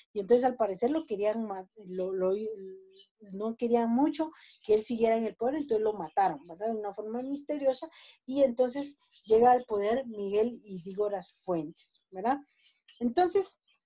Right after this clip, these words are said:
obviamente hubo efectos de la contrarrevolución, lo que ya vimos en la, en la otra, en la, en la llamada liberación,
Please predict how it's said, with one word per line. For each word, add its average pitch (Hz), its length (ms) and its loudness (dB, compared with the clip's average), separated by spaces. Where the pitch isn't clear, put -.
obviamente 320 760 6
hubo 269 240 10
efectos 262 480 4
de 262 80 4
la 254 100 2
contrarrevolución, 233 920 0
lo 285 120 0
que 208 100 -6
ya 196 100 0
vimos 233 360 -4
en 196 160 -8
la, 165 300 -8
en 175 140 -12
la 170 160 -6
otra, 208 560 0
en 185 160 -6
la, 165 400 -6
en 165 300 -8
la 165 580 -12
llamada 190 340 0
liberación, 254 720 0